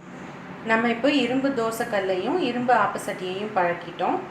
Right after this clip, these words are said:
So நீங்களும் ட்ரை பண்ணி பாருங்க. ட்ரை பண்ணிட்டு உங்களோட ஃபீட்பேக்கை எங்களுக்கு கமெண்ட்ஸா போஸ்ட் பண்ணுங்க. இந்த வீடியோ உங்களுக்கு பிடிச்சிருந்ததுன்னா லைக் பண்ணுங்க, ஷேர் பண்ணுங்க, சப்ஸ்கிரைப் பண்ணுங்க, மறக்காம பெல் பட்டனையும் டேப் பண்ணுங்க.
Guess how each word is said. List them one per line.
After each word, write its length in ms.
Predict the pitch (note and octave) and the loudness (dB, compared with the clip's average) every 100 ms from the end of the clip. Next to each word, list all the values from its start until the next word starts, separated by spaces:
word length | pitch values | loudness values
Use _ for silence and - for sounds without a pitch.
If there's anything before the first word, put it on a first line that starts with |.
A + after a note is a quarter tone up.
| - - | -14 -4
So 100 | C4 | 0
நீங்களும் 380 | B3 C4 C#4+ D#4 | 2 2 2 2
ட்ரை 200 | B3+ A3+ | 2 2
பண்ணி 180 | G#3+ G3+ | -2 -4
பாருங்க. 540 | G3 F3 E3+ F3 C#4 - | -2 -2 -2 0 0 2
ட்ரை 180 | A#3+ A#3 | 0 0
பண்ணிட்டு 320 | A3+ A3 C4 | -4 -2 0
உங்களோட 340 | A#3+ G#3 A3 A#3+ | 0 0 -2 -4
ஃபீட்பேக்கை 420 | A3+ F3+ G3+ F#3+ | -8 -2 -2 -2
எங்களுக்கு 380 | B3+ A3 F#3 F#3+ | -4 -4 -4 -4
கமெண்ட்ஸா 340 | F#3+ G3 G#3+ G3 | -4 -4 -4 -4
போஸ்ட் 240 | F#3 - | -6 -6
பண்ணுங்க. 380 | F3 E3 E3 C#4 F4+ - - - | -6 -6 0 0 -2 -10 -12 -12
இந்த 120 | A3+ A#3+ | -6 -2
வீடியோ 340 | B3+ C#4+ F4 | 0 4 6
உங்களுக்கு 380 | E4 C#4 - B3+ | 6 4 2 -4
பிடிச்சிருந்ததுன்னா 640 | - B3+ A#3 A3+ G#3+ A#3+ B3+ | -4 -4 -2 -2 0 2 2
லைக் 180 | G#3+ - | 2 -2
பண்ணுங்க, 320 | A3+ A3 B3 C4+ | -2 0 -2 0
ஷேர் 180 | A3 G3 - | -2 -2 -2
பண்ணுங்க, 280 | G3+ G#3 | -4 0
சப்ஸ்கிரைப் 540 | C4+ G#3+ - - G3+ - | 0 0 -4 -4 -4 -2
பண்ணுங்க, 300 | F#3+ F#3+ B3+ | -4 2 2
மறக்காம 560 | D#4+ A3 F#3+ G3+ G#3 | 2 0 0 -2 -2
பெல் 180 | G3 F#3 F#3 | -2 -2 -2
பட்டனையும் 440 | F#3 F#3 G3+ G#3 | -4 -6 -6 -2
டேப் 220 | G3 - | -2 -2
பண்ணுங்க. 400 | F3 E3+ F3 B3+ | -4 -4 0 0